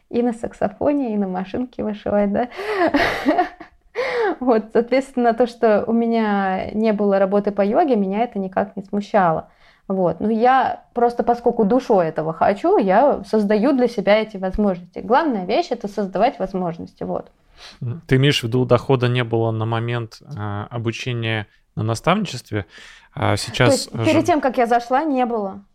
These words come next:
Speaker 1: да.
Speaker 2: Мгм,
Speaker 1: То есть
Speaker 2: мгм.
Speaker 1: я уже не работала в студиях, и была пауза просто в
Speaker 2: Мгм.
Speaker 1: деятельности.
Speaker 2: Но сейчас ты, э, в плане йоги зарабатываешь на вот этом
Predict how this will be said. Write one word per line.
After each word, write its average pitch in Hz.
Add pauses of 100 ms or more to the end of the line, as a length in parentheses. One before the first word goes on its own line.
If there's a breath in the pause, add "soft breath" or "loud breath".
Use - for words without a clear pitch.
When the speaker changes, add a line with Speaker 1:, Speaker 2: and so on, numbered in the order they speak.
(120)
Speaker 1:
да. 196
Speaker 2:
Мгм, 117
Speaker 1:
То 202
есть 110
Speaker 2:
мгм. 269
Speaker 1:
я 311
уже 277
не 269
работала 247
в 180
студиях, 277
и 180
была 226
пауза 180
просто 151
в 165
Speaker 2:
Мгм. 135
Speaker 1:
деятельности. - (240)
Speaker 2:
Но 113
сейчас 165
ты, 143 (160)
э, 110
в -
плане 123
йоги 131
зарабатываешь 113
на 107
вот 104
этом 113